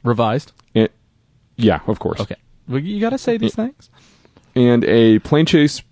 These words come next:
Speaker 2: Baleful Strix.
Speaker 1: Okay.
Speaker 2: And I traded those two things away to get a foil Modern Masters Vendilion Clique.
Speaker 1: Wow.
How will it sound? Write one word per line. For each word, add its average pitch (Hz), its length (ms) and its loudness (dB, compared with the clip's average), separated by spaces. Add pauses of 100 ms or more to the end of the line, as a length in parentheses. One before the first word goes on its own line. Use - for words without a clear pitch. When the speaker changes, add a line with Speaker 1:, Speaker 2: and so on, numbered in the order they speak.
Speaker 2:
Baleful 120 300 2
Strix. - 480 -2 (260)
Speaker 1:
Okay. 104 240 -6 (1160)
Speaker 2:
And 107 240 2
I 113 220 2
traded 117 340 0
those 120 160 2
two 160 140 -2
things 151 200 0
away 98 320 2
to 110 160 -2
get 95 480 -4 (1500)
a 107 280 4
foil 156 920 2
Modern 123 500 2
Masters 107 540 0
Vendilion 90 500 0
Clique. - 320 -12 (360)
Speaker 1:
Wow. 87 400 -8